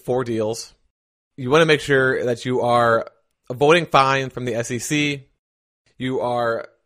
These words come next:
not setting yourself up to lose potential lawsuits against your investors,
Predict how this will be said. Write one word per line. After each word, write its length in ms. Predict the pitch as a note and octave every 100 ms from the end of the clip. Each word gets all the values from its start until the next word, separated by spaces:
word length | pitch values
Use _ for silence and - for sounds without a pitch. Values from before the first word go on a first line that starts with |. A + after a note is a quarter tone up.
| _
not 340 | C3 D3 D3
setting 240 | - D3 C#3
yourself 360 | B2+ C#3 C3 -
up 320 | B2+ B2 _
to 180 | C3+ B2
lose 340 | B2 C3+ C3
potential 400 | C3 - C#3+ A#2+
lawsuits 540 | A#2 B2 A#2+ C3+ B2+ -
against 340 | A#2+ A#2+ A2+
your 100 | G#2+
investors, 640 | A2+ D3 D3 D#3 D3+ -